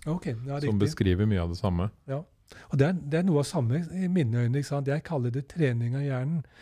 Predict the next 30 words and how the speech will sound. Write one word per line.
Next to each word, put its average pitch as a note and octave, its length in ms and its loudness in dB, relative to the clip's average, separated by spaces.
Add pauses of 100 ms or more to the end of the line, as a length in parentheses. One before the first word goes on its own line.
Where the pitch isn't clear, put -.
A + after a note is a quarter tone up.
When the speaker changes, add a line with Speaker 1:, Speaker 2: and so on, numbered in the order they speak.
(240)
Speaker 1:
De C3 120 4
ville C#3+ 200 0
kalt B2 260 -2
det D#3 100 -6
atferdsterapi, C3+ 840 2 (600)
men C#3+ 140 4
det C3+ 80 2
er C3 80 2
jo C#3 140 2 (200)
det D#3 140 -2
samme A#2+ 300 2
poenget, D3 460 2
samme B2 260 0
prinsippet. F3 540 0 (580)
Så - 100 0
det C#3+ 60 8
er C3 80 4
bare C3 100 4
litt C3 160 0
forskjellige C3+ 380 4
innfallsvinkler B2 580 -4
og D#3 80 0
måter C#3 280 0
å B2 40 0
beskrive B2 480 -2
ting C#3+ 180 -4
på. F3 140 -4 (260)
Speaker 2:
Mm. F#2 380 -2 (2250)
Det G#2 140 0
er G2+ 80 0